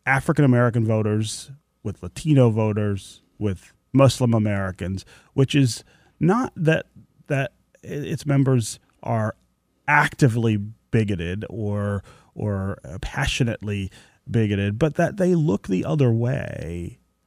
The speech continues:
f-, when somebody in their ranks is a bigot. And this president has made it really clear,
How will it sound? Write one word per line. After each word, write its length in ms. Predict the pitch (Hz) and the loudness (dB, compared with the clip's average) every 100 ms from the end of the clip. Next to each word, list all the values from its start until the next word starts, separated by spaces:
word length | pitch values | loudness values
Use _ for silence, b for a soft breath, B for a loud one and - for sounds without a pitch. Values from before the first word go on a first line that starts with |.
| _ _ - 151 | _ _ -20 -20
f-, 340 | - - - | -20 -20 -18
when 580 | 170 139 139 120 123 117 | -2 2 6 6 4 0
somebody 720 | - - 151 147 135 127 123 - | -10 2 4 6 6 4 0 -4
in 200 | - 151 | 2 4
their 160 | 151 123 | 6 6
ranks 560 | 127 165 135 - - - _ | 6 4 4 0 -12 -16 _
is 200 | 185 226 | -2 2
a 80 | 180 | 2
bigot. 420 | 92 55 - - - - | 0 -6 -12 -16 -18 -4
And 300 | 151 156 156 | 2 2 2
this 240 | 143 220 | 0 -2
president 540 | - - 208 165 131 - | -2 0 2 4 2 0
has 160 | 135 | -2
made 220 | 139 143 143 | 2 4 4
it 80 | 123 113 | 0 -4
really 300 | 208 277 170 | -2 2 0
clear, 440 | - 139 208 - | 0 -2 -2 -4